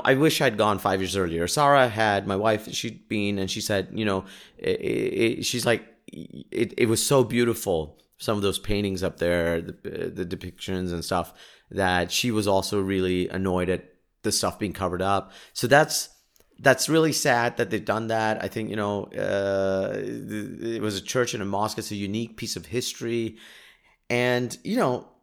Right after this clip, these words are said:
we should honor that and just preserve it and get to see it. Um, that's my two cents on it. I, I'm sure everybody's got some other thought about it, but I just wish I'd seen that. But overall,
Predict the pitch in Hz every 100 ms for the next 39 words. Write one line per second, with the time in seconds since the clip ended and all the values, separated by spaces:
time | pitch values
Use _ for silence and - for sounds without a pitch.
0 | _ - 151 156 - 156 151 165 156 104
1 | 90 98 - 127 107 131 170 113 82 92
2 | 101 107 117 107 - 160 87 - - -
3 | 92 101 101 101 101 - _ _ 120 147
4 | 160 139 - 131 143 147 143 107 98 101
5 | 104 - 101 101 82 101 - 107 107 101
6 | 95 92 92 92 85 - 95 92 - 107
7 | 107 98 92 - 117 113 110 107 104 107
8 | 101 - 92 92 - - _ _ - 165
9 | - 131 117 92 95 80 69 71 - 98
10 | 95 104 131 135 113 92 90 -